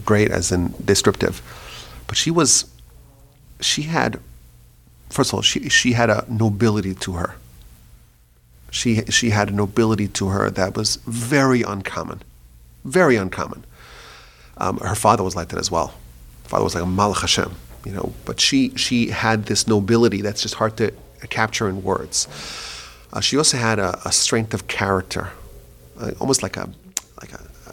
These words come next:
a steely vise, in, in a pleasant way, all, all with pleasantness. But what she endured in her life, we cannot even fathom. You know, her mother died when she was very young, and she was responsible for raising the whole family. You know, her, her father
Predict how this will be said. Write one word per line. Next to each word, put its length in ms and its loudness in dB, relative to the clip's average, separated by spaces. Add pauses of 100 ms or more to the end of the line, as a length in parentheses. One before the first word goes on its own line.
(260)
a 40 -8
steely 680 0
vise, 800 4 (600)
in, 140 2
in 120 4
a 40 4
pleasant 360 4
way, 260 4
all, 360 2
all 300 4
with 120 -8
pleasantness. 600 0 (480)
But 220 0 (220)
what 180 -4
she 260 2
endured 440 4
in 60 2
her 100 0
life, 440 0 (140)
we 140 0
cannot 320 2
even 220 0
fathom. 560 0 (440)
You 60 -8
know, 60 -4
her 40 -2
mother 160 2
died 160 2
when 120 -2
she 80 -6
was 60 -8
very 160 -2
young, 180 -14 (580)
and 80 -6
she 60 2
was 120 2
responsible 400 2
for 80 0
raising 200 0
the 40 -2
whole 120 0
family. 400 -4 (520)
You 80 -2
know, 60 2 (160)
her, 80 0
her 60 4
father 840 2